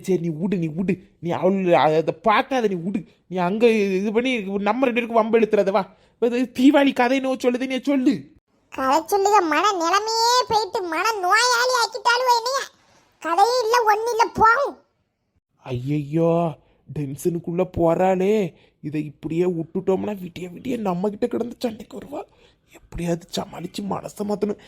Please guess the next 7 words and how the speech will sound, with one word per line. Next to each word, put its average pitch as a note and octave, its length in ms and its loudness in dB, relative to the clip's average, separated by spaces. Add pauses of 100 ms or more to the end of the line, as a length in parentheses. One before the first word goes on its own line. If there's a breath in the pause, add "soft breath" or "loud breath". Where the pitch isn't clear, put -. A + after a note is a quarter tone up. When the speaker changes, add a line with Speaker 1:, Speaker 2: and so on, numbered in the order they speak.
(180 loud breath)
Speaker 1:
இவ B3 180 -2
பத்ராளி, D#4 540 4 (440 soft breath)
இவ B3 140 -2
ப-, G#3+ 160 -6
பத்ராளி, D#4 340 0
இந்த C#4 200 -2
இவ C4+ 280 0